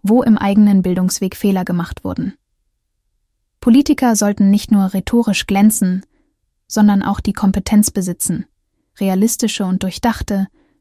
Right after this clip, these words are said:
Lösungen für komplexe Probleme zu präsentieren. Wer dies nicht kann oder bewusst ignoriert, versagt in seiner politischen Verantwortung und sollte sich ernsthaft überlegen,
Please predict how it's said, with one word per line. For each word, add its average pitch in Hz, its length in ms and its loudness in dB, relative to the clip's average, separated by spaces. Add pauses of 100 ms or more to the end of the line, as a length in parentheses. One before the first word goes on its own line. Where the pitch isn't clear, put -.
(120)
Lösungen 226 480 4
für - 140 -4
komplexe 202 500 -4
Probleme 208 480 0
zu - 140 -8
präsentieren. 190 680 -6 (1700)
Wer 202 160 2
dies 233 240 0
nicht - 260 -2
kann - 320 -6 (580)
oder 185 260 -6
bewusst 208 460 -2
ignoriert, 196 560 -2 (600)
versagt 233 400 -2
in 208 100 4
seiner 196 260 0
politischen 196 520 -2
Verantwortung 185 720 -4 (840)
und 208 140 4
sollte 202 260 -2
sich 190 240 -6
ernsthaft 208 460 -2
überlegen, 190 500 -2